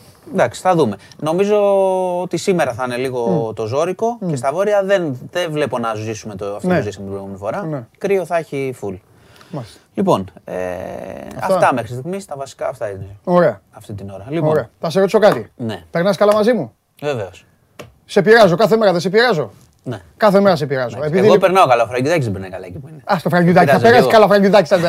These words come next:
Speaker 2: τώρα. Λοιπόν, επειδή εγώ περνάω καλά μαζί σου και περνάς καλά μαζί μου και σε πειράζω και αντέχεις και αυτά, σήμερα μέρα που είναι,
Speaker 1: Μέρα που είναι.
Speaker 2: μέρα που είναι σήμερα, μέρα που είναι σήμερα, έλα μέσα, έλα μέσα.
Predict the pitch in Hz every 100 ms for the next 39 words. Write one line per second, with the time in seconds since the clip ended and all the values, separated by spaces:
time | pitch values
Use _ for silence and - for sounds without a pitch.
0 | 160 151 143 135 143 135 120 - 180 185
1 | 156 147 185 208 202 190 180 170 175 170
2 | 160 156 139 123 143 240 262 - 139 151
3 | 156 175 156 160 156 151 151 139 131 151
4 | 170 143 123 139 135 170 - 147 123 214
5 | 285 - _ _ _ _ _ - - -
6 | - 233 214 196 202 190 147 175 254 320
7 | 339 160 123 110 101 156 208 226 233 196
8 | 214 190 - 247 285 302 285 247 240 202
9 | 214 185 277 302 311 277 262 269 277 -
10 | 233 160 - _ _ _ 254 269 269 277
11 | - 196 135